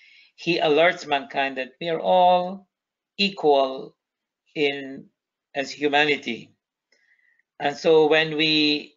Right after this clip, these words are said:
look for, uh, talk to each other, we do not look for each other as ta'arafu, you know, to know one another, not tafakhur, not to be proud of, of who we are. And Satan wants people to think that they are better than one another.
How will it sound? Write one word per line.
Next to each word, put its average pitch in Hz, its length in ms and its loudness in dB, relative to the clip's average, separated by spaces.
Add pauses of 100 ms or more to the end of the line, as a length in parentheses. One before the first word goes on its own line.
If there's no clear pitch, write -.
look 175 320 -4
for, 143 760 2 (400)
uh, 135 280 -6
talk 190 340 -2
to 143 80 -8
each 143 180 -6
other, 139 260 0
we 131 160 -8
do 156 160 -6
not 196 280 -6
look 156 300 -4
for 143 140 -2
each 139 180 -4
other 139 480 0 (640)
as - 300 -12 (120)
ta'arafu, 160 920 2 (500)
you 147 160 -4
know, 156 300 -4
to 165 140 -10
know 190 180 -2
one 160 260 0
another, 131 260 -6
not 170 220 -2
tafakhur, 143 580 0
not 160 220 -4
to 160 80 -4
be 135 160 -6
proud 156 340 0
of, - 220 -16 (540)
of 131 120 -10
who 139 180 -2
we 139 200 0
are. 135 380 2 (840)
And 151 120 -6
Satan 202 440 -2
wants 160 260 -2
people 160 360 -6
to 147 120 -6
think 175 300 -8
that 135 160 -4
they 139 80 2
are 131 100 0
better 135 280 -2
than 127 200 -8
one 120 200 -8
another. 120 500 -10